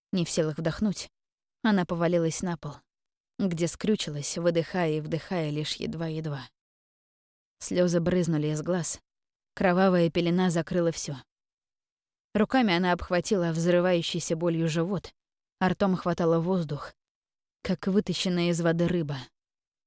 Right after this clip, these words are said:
Он входил со свистом через сузившееся горло и сжавшуюся диафрагму. Она знала, что должно пройти время,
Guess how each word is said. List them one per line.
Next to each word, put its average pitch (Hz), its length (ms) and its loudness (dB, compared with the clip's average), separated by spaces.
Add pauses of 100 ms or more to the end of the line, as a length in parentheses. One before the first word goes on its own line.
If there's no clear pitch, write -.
(480)
Он 190 180 2
входил 170 460 -2
со 160 160 -4
свистом 160 520 -4
через 160 280 -2
сузившееся 160 760 -2
горло 156 380 -4 (680)
и 214 140 2
сжавшуюся 165 640 -2
диафрагму. 151 720 -6 (1160)
Она 214 240 4
знала, 190 320 4
что 160 240 -2
должно 160 380 0
пройти 165 320 -2
время, 160 420 0